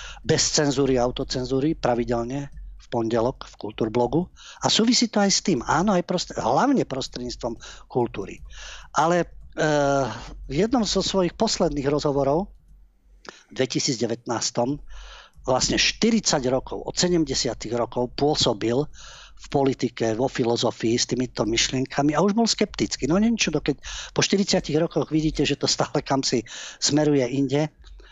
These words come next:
tak, e, vyhlásil, že takéto zachovanie identity je oveľa pravdepodobnejšie medzi izraelskými, čínskymi a japonskými mrakodrapmi,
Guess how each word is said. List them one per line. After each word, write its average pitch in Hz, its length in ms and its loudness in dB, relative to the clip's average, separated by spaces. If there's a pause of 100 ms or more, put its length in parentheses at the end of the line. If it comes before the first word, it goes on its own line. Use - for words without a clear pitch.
(200)
tak, - 320 -2
e, - 20 2 (540)
vyhlásil, 185 580 2
že 151 160 -4
takéto 160 400 -2
zachovanie 160 640 0
identity 147 880 -4 (380)
je 113 160 -2 (100)
oveľa 208 320 2
pravdepodobnejšie 131 1000 -2
medzi 113 320 -6
izraelskými, 117 1080 0 (300)
čínskymi 117 1040 -2
a 107 80 -2
japonskými 131 800 2
mrakodrapmi, 113 800 0